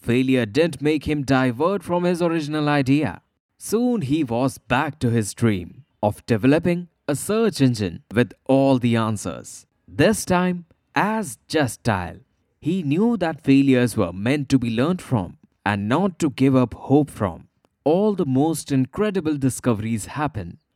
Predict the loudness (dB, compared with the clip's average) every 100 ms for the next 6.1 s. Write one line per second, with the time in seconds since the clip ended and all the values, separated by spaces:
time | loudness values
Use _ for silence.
0 | _ 0 2 2 4 4 6 4 4 2
1 | 0 -2 -2 -2 -4 -4 -4 -12 -20 _
2 | -8 -4 -2 -2 -2 -2 0 -2 -2 0
3 | 0 0 -6 -12 _ _ _ -6 -2 0
4 | 0 -2 -2 -4 -6 -8 _ -4 0 0
5 | 0 2 4 4 2 0 -2 -2 -2 -2